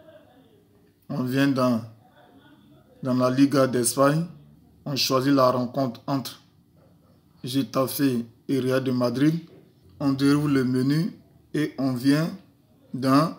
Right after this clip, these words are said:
but d'affilée par une seule équipe. Nous rentrons dedans.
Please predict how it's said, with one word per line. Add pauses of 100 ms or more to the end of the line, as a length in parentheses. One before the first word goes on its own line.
(920)
but (200)
d'affilée
par (100)
une
seule (180)
équipe. (880)
Nous
rentrons
dedans.